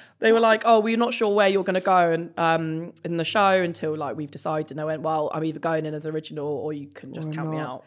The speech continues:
Speaker 2: How did you get scouted for it?
Speaker 1: I didn't, I applied.
Speaker 2: Oh, did you?
Speaker 1: Yeah.
Speaker 2: I never hear about people getting on that applied nowadays, so that's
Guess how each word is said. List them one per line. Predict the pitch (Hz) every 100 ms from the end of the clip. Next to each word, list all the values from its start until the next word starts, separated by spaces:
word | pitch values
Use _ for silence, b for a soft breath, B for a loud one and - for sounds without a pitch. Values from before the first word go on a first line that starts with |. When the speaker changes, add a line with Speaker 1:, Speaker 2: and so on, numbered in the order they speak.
| b
Speaker 2:
How | - 226
did | 226
you |
get | 226
scouted | - 214 196 160
for | 170 156
it? | 147 - _ -
Speaker 1:
I |
didn't, | - 233 160
I | 160
applied. | 190 196 190 - _
Speaker 2:
Oh, | 311
did | 370 640 855 605
you? | 277
Speaker 1:
Yeah. | 180 180 180 180
Speaker 2:
I | 226
never | 254 269 285
hear | 262 247
about | 214 170
people | 220 196
getting | 190 151 185
on | 185
that | 143
applied | - 202 185 160
nowadays, | 147 147 151 143 151
so | -
that's | 185 -